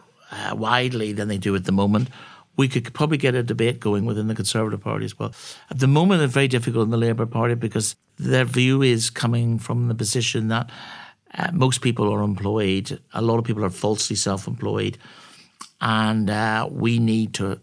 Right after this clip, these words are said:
uh, stop that. And, um, I, I think the current Labour leadership doesn't really like self-employment,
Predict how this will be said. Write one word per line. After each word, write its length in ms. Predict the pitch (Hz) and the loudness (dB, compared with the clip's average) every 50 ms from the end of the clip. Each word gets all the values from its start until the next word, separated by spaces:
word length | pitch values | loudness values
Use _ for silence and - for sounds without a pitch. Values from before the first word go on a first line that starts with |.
| _ - | _ -10
uh, 240 | - 90 80 80 | -8 -8 -6 -6
stop 380 | 80 - - - 104 101 - - | -6 -4 -2 -2 -4 -4 -6 -8
that. 380 | - 92 87 78 - - - - - _ _ _ _ _ _ _ _ _ - - - - _ _ | -8 -8 -8 -8 -8 -10 -10 -10 -12 _ _ _ _ _ _ _ _ _ -20 -20 -20 -20 _ _
And, 440 | - - - 104 104 104 101 104 101 | -6 -4 -2 0 0 0 -2 -2 -2
um, 360 | 101 101 98 101 104 101 107 - - | -2 -2 -2 -2 -2 -4 -4 -6 -6
I, 480 | - 104 107 110 110 107 107 107 107 - - - - - - - | -4 -4 -2 -2 -2 -2 -2 -4 -4 -6 -10 -14 -20 -16 -10 -6
I 180 | 113 117 117 | -4 -4 -4
think 440 | - - - 123 120 120 - - - - | -4 -4 -4 -4 -4 -4 -6 -10 -12 -14
the 80 | - - | -10 -6
current 340 | - - 120 113 110 - - | -2 0 0 0 0 0 0
Labour 240 | 110 110 98 104 | -2 -2 0 -2
leadership 640 | 104 101 104 101 - 104 101 - - 107 95 - - _ _ - - _ _ _ - | -2 -2 -2 -2 -4 -4 -4 -2 -2 -4 -4 -6 -12 _ _ -20 -20 _ _ _ -2
doesn't 280 | 104 110 107 113 107 113 | -2 0 0 0 0 0
really 200 | 110 104 98 98 | 0 0 0 0
like 260 | 98 104 120 135 - | 0 0 -2 -2 -4
self-employment, 1000 | - - - 110 110 - - - - - - - - 117 117 110 104 - - | -4 -4 -4 -6 -8 -10 -14 -18 -12 -8 -6 -6 -4 -4 -4 -4 -6 -8 -10